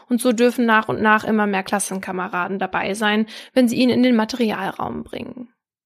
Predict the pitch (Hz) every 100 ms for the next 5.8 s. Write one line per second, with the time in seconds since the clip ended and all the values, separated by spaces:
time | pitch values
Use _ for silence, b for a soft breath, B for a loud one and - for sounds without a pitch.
0 | _ _ _ B B B B 254 262 262
1 | 254 262 269 269 254 247 294 277 262 262
2 | 240 240 214 214 233 - - _ 220 214
3 | - 214 208 208 208 208 214 - _ 247
4 | 226 214 - - 208 202 196 - 202 190
5 | 196 190 - 202 190 190 226